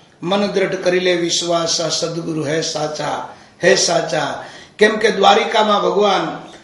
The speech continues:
કૃષ્ણ બિરાજતા હતા, આખી સોનાની દ્વારકા હતી, એકવીસ બ્રહ્માંડોના અધિપતિ, ચૌદે લોકના નાથ, એને ત્યાં જ્યારે દુર્વાસા ઋષિ પધાર્યા, ત્યારે પોતે રથે જૂતી અને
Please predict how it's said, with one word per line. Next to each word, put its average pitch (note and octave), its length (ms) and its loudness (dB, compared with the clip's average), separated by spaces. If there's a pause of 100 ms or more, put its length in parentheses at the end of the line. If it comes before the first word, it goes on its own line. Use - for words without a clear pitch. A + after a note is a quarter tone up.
(180)
કૃષ્ણ F#3+ 340 -2
બિરાજતા G3+ 480 2
હતા, F3+ 460 0 (240)
આખી G3+ 360 2
સોનાની G3 460 0
દ્વારકા G3 480 4
હતી, F#3 600 0 (260)
એકવીસ A3 520 2
બ્રહ્માંડોના G3 600 2
અધિપતિ, F3 760 2
ચૌદે F#3 480 0
લોકના F3+ 500 0
નાથ, F3 500 2 (1000)
એને B3+ 300 6
ત્યાં G#3+ 360 2
જ્યારે F#3 260 2
દુર્વાસા F#3 580 0
ઋષિ F3 340 -4
પધાર્યા, E3 600 2 (460)
ત્યારે G3 580 4 (220)
પોતે A#3+ 440 6
રથે G3+ 380 4
જૂતી G3+ 720 0 (180)
અને F3+ 640 0